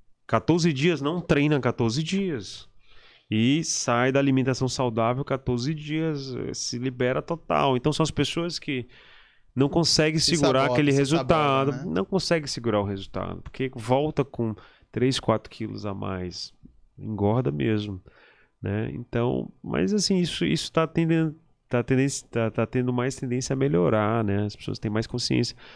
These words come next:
Speaker 1: levar um tênis, levar uma muda ou duas ali de roupa de treino pra,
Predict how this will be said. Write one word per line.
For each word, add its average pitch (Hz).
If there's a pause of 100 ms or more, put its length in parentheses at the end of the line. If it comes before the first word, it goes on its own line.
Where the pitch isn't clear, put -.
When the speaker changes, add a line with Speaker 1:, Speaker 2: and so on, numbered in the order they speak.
(220)
Speaker 1:
levar 104
um 131
tênis, 120
levar 104
uma 104
muda 113
ou 110
duas 101
ali 98
de 98
roupa 98
de 98
treino 110
pra, 104